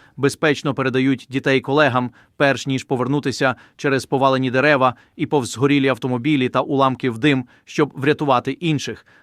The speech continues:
Дах будівлі частково обвалився. Кадри з середини будівлі показують маленькі стільці, іграшки, самокати та книги, вкриті уламками з купою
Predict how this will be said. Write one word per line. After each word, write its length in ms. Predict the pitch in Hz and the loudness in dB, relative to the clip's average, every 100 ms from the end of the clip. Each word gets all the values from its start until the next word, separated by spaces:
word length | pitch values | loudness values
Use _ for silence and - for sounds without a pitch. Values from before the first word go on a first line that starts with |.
| - | 0
Дах 260 | 139 131 | 2 2
будівлі 540 | 127 131 143 131 135 131 | 0 0 0 2 -2 -2
частково 720 | - 170 - - 139 123 135 156 | -4 -2 -2 0 2 2 0 -2
обвалився. 640 | 127 147 160 131 - - _ _ _ _ | 0 2 2 0 -4 -10 _ _ _ _
Кадри 460 | - 156 156 147 147 | -4 2 2 4 0
з 60 | - | -2
середини 420 | - 151 143 135 | 0 2 2 0
будівлі 460 | 123 123 175 160 143 - _ | -2 0 2 2 -2 -8 _
показують 560 | 139 156 147 143 - | -2 0 2 0 -2
маленькі 440 | 147 135 139 135 135 | 0 2 2 0 -6
стільці, 460 | - 147 123 - | -6 -4 -4 -4
іграшки, 760 | 170 170 156 147 143 135 - 135 | -4 -2 0 0 0 -2 -2 -2
самокати 560 | - 139 127 151 151 147 | -2 -4 0 2 2 0
та 100 | 135 | -6
книги, 420 | - 156 139 139 - _ _ | -2 0 2 0 -4 _ _
вкриті 400 | - 151 139 165 | -4 0 0 -2
уламками 540 | 143 143 151 135 139 | 2 4 4 0 -4
з 100 | - | -4
купою 440 | - 151 147 131 | -4 -2 0 0